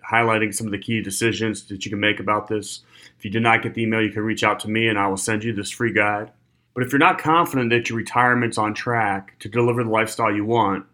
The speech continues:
amid the historic levels of uncertainty, you're in the right place. You might find yourself asking some tough questions. How does this crisis impact my monthly cash flow going forward? What will I do if another recession strikes?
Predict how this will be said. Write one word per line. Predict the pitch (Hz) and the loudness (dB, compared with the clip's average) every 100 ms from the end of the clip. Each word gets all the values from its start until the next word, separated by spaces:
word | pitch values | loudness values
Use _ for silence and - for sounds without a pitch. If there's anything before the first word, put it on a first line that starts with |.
| _ _ - | _ _ -4
amid | 107 117 98 | 2 2 2
the | 110 104 | 0 0
historic | 98 120 - 135 123 117 113 | -2 -4 0 4 6 4 4
levels | 117 110 104 | 2 2 0
of | 104 | -2
uncertainty, | 101 98 127 107 95 107 | -4 -2 0 0 -2 -2
you're | 107 107 | 0 0
in | |
the | 101 | 0
right | 98 92 | -2 -2
place. | - 92 - - - _ _ _ | -4 -6 -6 -14 -16 _ _ _
You | 113 | 0
might | 123 127 - - - | 2 2 0 -10 -2
find | 123 123 | 2 2
yourself | 113 113 117 113 - | 0 0 2 2 2
asking | 110 113 - 113 107 | 0 0 -2 -8 -8
some | 110 107 101 98 - | -6 -6 -6 -8 -2
tough | 135 - | -2 0
questions. | 151 151 - - - - - - _ _ _ _ _ | 0 0 -2 -10 -18 -20 -20 -20 _ _ _ _ _
How | - 113 117 | 0 4 4
does | 110 | 2
this | 113 110 | -2 -4
crisis | - 117 113 113 117 110 - | 0 2 4 2 -4 -4 -4
impact | 113 107 107 107 - | -6 -4 -2 -2 -2
my | 107 | -4
monthly | 107 104 - 95 | -4 -4 -6 -8
cash | 107 107 - | -2 -2 -2
flow | - 95 | -6 -6
going | 90 90 87 | -4 -6 -8
forward? | 85 76 78 _ _ _ _ _ _ _ _ _ _ - | -12 -14 -16 _ _ _ _ _ _ _ _ _ _ -12
What | 92 123 | 0 2
will | 127 131 | 6 6
I | 123 | 6
do | 110 127 123 | 4 4 4
if | 117 | 2
another | 113 113 110 | 2 2 2
recession | 104 - 107 - 95 | 0 0 -2 -2 -8
strikes? | - 113 107 - - - - | -2 2 2 0 -10 -12 -14